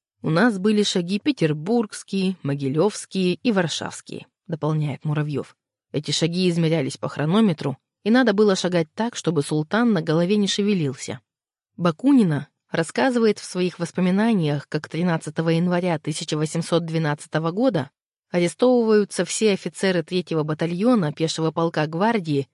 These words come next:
за плохую маршировку. Был сильный мороз, и офицеры озябли. Хорошо известен случай,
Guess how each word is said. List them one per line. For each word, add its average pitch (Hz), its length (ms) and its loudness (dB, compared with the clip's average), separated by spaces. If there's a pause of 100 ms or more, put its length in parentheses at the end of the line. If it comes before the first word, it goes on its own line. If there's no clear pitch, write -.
(120)
за 202 160 -2
плохую 226 400 2
маршировку. 196 720 -2 (360)
Был 147 180 0
сильный 214 380 4
мороз, 165 480 2
и - 140 -8
офицеры 175 500 0
озябли. 170 580 0 (580)
Хорошо 156 440 2
известен 185 420 2
случай, 202 460 0